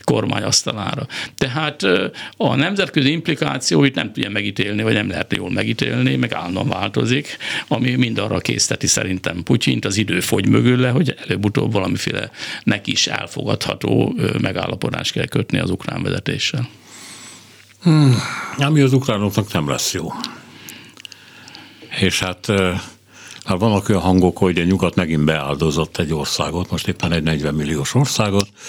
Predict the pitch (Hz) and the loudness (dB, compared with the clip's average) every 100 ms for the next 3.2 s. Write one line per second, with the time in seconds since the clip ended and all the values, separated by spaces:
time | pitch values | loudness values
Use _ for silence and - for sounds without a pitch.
0 | - - - - - 92 87 90 117 101 | -10 -6 -4 -6 -2 2 4 4 2 2
1 | - 92 87 - 101 92 - 107 98 95 | 2 2 0 0 0 0 2 4 4 2
2 | - - - 110 104 - - 107 98 - | -4 -8 -2 0 -2 -4 -6 -2 0 2
3 | 92 92 | 0 0